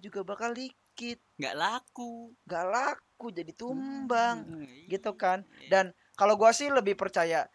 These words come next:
Speaker 1: sekarang gua tuh lagi belajar untuk menjadi pribadi yang lebih jujur dari kemarin-kemarin sih kalau gua sih. Karena, eh, ini kayaknya enak nih kalau hidup lebih jujur gitu kan. Jadi kalau dalam pertemanan menurut gua ya,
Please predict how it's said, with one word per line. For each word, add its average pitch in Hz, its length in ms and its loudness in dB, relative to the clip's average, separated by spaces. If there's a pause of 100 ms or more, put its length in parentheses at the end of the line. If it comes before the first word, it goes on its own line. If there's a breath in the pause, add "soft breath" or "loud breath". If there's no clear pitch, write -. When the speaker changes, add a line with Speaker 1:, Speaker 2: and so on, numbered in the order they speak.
(140 soft breath)
Speaker 1:
sekarang 220 320 8
gua 226 160 6
tuh 233 80 2
lagi 202 240 4
belajar 165 400 2
untuk 156 320 -8
menjadi 156 800 -6
pribadi 151 480 -2
yang 151 80 -2
lebih 151 240 -10
jujur 143 400 -12
dari 127 240 -10
kemarin-kemarin 127 720 -10
sih 113 160 -18
kalau 107 240 -16
gua 107 160 -18
sih. - 320 -18
Karena, 180 480 2 (400 soft breath)
eh, 139 240 -4
ini 233 80 -6
kayaknya 233 240 -2 (160)
enak 156 160 -6
nih 226 80 -6
kalau 170 480 0 (400)
hidup 180 400 -8
lebih 165 240 -10
jujur 170 320 -8
gitu 165 160 -10
kan. 175 240 -2 (240 loud breath)
Jadi 285 240 0 (400)
kalau 202 160 8
dalam 208 320 8
pertemanan 226 400 6
menurut 202 240 0
gua 220 160 6
ya, 180 200 6